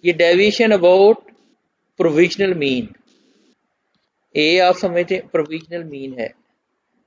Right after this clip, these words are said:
आर्बिट्रेरी कांस्टेंट, ये डी मेथड है।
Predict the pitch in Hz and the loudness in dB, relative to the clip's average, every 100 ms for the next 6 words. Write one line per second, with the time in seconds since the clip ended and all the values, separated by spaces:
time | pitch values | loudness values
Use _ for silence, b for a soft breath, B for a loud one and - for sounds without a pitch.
0 | _ 143 139 143 151 147 143 139 135 131 | _ -2 2 2 0 -2 -8 -12 -4 -2
1 | 131 131 131 127 - 131 113 _ _ _ | -2 -6 -6 -8 -12 -14 -14 _ _ _
2 | _ _ _ _ _ _ _ _ - 131 | _ _ _ _ _ _ _ _ -18 -10
3 | 139 147 156 127 143 110 - | -6 0 0 0 -4 -8 -10